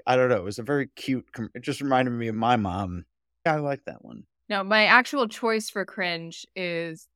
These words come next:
Speaker 2: Hellmann's Mayonnaise with Jon Hamm and Brie Larson and Pete Davidson.
Speaker 1: Why is that cringe?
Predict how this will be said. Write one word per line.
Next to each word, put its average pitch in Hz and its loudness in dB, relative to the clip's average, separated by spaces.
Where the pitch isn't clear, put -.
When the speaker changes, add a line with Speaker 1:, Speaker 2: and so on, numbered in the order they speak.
Speaker 2:
Hellmann's 170 -4
Mayonnaise 165 0
with 156 -4
Jon 156 -2
Hamm 156 -8
and 156 -10
Brie 156 -8
Larson 165 -4
and 170 -8
Pete 156 -8
Davidson. 175 -8
Speaker 1:
Why 208 -2
is 240 -2
that 214 -2
cringe? - 2